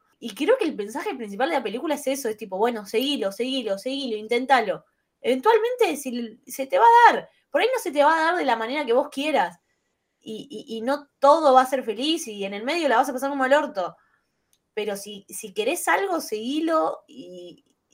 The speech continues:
y es el mejor mensaje que podían dar". Y también porque mismo, siento que la película no bardea a la gente que, que por ahí, tipo, quería algo pero pone primero la guita. No la bardea, ¿entendés?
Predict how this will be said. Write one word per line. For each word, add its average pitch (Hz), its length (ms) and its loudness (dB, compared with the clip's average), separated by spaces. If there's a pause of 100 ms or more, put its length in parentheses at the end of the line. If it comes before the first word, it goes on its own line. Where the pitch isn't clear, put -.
(120)
y 269 420 -8
es 370 120 -4
el 359 100 -2
mejor 302 240 -2
mensaje 311 340 0
que 233 100 2
podían 220 340 0
dar". 208 320 6 (500)
Y 247 140 -6
también 311 280 4
porque 277 360 2 (480)
mismo, 320 460 0 (200)
siento 440 280 0
que 370 60 0
la 262 140 4
película 294 420 0
no 285 180 0
bardea 277 440 4
a 220 40 4
la 196 120 -4
gente 214 400 -8
que, 185 340 -10
que 190 120 -10
por 190 180 0
ahí, 208 360 0 (640)
tipo, 190 320 -6
quería 226 480 4
algo 240 240 6
pero 196 200 -2
pone 214 220 -4
primero 202 300 -6
la 190 120 2
guita. 180 420 -10 (180)
No 311 100 -2
la 440 120 8
bardea, 214 460 0
¿entendés? 190 500 -8